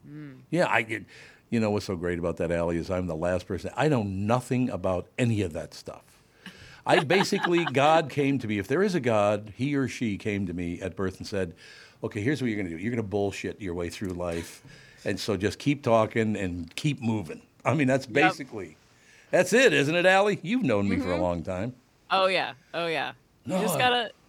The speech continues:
Speaker 1: I mean, certain people are good at certain things, Tom, right? Everybody has
Speaker 2: Yes.
Speaker 1: their blessings. Yeah. And you have the gift of gab.
Speaker 2: Or B S.
Speaker 1: To hundreds of millions of people.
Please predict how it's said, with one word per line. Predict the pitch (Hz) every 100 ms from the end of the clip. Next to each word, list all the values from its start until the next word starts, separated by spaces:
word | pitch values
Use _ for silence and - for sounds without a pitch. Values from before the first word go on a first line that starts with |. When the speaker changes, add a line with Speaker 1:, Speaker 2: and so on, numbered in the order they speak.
| _ _ _ _ _ _ _
Speaker 1:
I | -
mean, | 240 269 -
certain | - - 339 330 294
people | 294 269
are | 269 233
good | 220
at | 208 190
certain | - 202 175 190
things, | 175 156 147
Tom, | - 139 127 123 _
right? | - 165 165
Everybody | 185 208 185 196
has | 208 170
Speaker 2:
Yes. | 190 185 143
Speaker 1:
their | 156
blessings. | 147 - 143 139 143 - - _
Yeah. | 175 151 - - _
And | 185 180
you | 185
have | 202
the | 214
gift | 165 170 214
of | 185
gab. | 247 151 65 - - _ _ _ _ -
Speaker 2:
Or | 120 98
B | 104 104
S. | 80
Speaker 1:
To | - 95 - _ _
hundreds | - 190 196 185 170
of | 170
millions | 170 151 147
of | 143
people. | 147 123 117 87